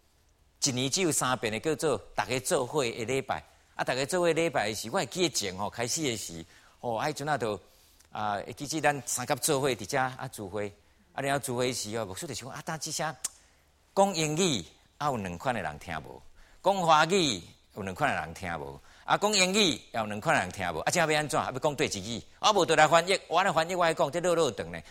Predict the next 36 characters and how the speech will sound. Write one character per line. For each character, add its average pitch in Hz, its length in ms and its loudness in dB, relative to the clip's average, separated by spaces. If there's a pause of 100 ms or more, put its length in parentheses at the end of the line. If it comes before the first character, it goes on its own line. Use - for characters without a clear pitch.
牧 104 120 -8
师 151 140 -4
讲 147 120 2
一 143 40 -6
句， - 300 -8
爱 131 180 -4
翻 107 200 -4
译， 120 80 -4
搁 117 140 -4
翻 92 180 -4
译。 101 80 -6
啊， - 60 -6 (240)
即 143 80 -2
牧 113 100 -2
师 131 140 -4
讲 131 160 -2
一 - 20 -6
句， 95 280 -8
翻 104 120 -4
译， 120 80 -4
搁 104 120 -10
翻 95 180 -6
译。 110 60 -4 (280)
啊， - 80 -12
即 190 80 -8
我 196 200 0
知 139 80 -6
影 156 100 -2
足 - 80 -6
大 123 160 -4
的 104 80 -2
问 82 220 -8
题 76 120 -12
是 73 160 -14
安 71 120 -14
尼。 69 60 -16